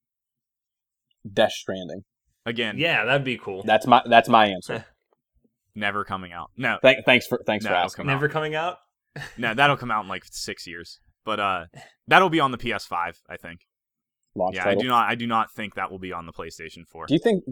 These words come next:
Speaker 1: do you think we will see it?
Speaker 2: No, not this year.
Speaker 1: I
Speaker 2: I'd be very surprised.
Speaker 1: There, there was some speculation that it's possible the system comes out next year, and if it did,
Speaker 2: Wait,
Speaker 1: I would assume
Speaker 2: you mean the sy-, a new system?
Speaker 1: Yeah.
Speaker 2: Oh,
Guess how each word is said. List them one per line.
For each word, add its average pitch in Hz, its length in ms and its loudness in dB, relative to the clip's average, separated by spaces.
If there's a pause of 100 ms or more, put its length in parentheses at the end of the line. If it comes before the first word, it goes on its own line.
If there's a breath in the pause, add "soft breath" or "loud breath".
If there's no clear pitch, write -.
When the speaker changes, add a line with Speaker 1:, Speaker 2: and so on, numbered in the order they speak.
Speaker 1:
do 127 80 2
you 139 60 6
think 151 300 -2
we 123 160 4
will 113 180 4
see 107 220 0
it? 113 60 2
Speaker 2:
No, 95 120 -6 (260)
not 151 220 6
this 131 180 -2
year. 92 160 -6
Speaker 1:
I 92 140 -2 (1120)
Speaker 2:
I'd 160 140 2
be 143 120 -4
very 113 380 0
surprised. 147 340 8
Speaker 1:
There, 147 60 4
there 147 120 10
was 143 200 6 (460)
some 123 320 4
speculation 95 720 0
that 92 260 -4
it's - 280 -14 (440)
possible 95 440 2
the 90 80 -10
system 92 300 -10
comes 87 200 -16
out 90 180 -4
next - 360 -10
year, 87 240 -14 (680)
and 92 240 -10
if 107 160 -6
it - 160 -6
did, 90 260 -4
Speaker 2:
Wait, 175 200 0 (200)
Speaker 1:
I - 40 -20 (240)
would 98 160 -8
assume - 280 -8
Speaker 2:
you 185 80 -2
mean 185 140 -2
the 120 80 -6
sy-, - 180 -8
a 127 60 -6
new 147 160 -2
system? 120 440 -8 (1000)
Speaker 1:
Yeah. 110 180 2
Speaker 2:
Oh, 143 380 2